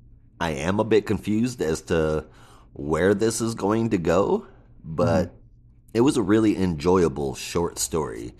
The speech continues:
Speaker 2: Yeah.
Speaker 1: And hopefully we're right and it's going to land in a Wildstorm ongoing. I don't even want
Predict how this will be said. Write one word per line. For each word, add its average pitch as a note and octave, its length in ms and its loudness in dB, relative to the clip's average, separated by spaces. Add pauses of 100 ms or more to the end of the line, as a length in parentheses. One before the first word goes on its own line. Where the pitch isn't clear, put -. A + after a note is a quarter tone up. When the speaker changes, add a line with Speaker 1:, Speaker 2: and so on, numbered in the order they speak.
(500)
Speaker 2:
Yeah. B2+ 300 4 (120)
Speaker 1:
And D2 640 -10
hopefully A#2 880 0
we're F#2 240 0
right E2 340 -4
and E2 220 -2
it's E2 160 -6
going F2+ 400 0
to F2 100 0
land E2+ 540 -2 (720)
in F2 440 -2
a E2 180 0
Wildstorm D#2+ 720 -2 (240)
ongoing. E2 880 -2 (200)
I E2 60 -2
don't F2 220 2
even C#2+ 320 -2
want D2 300 -2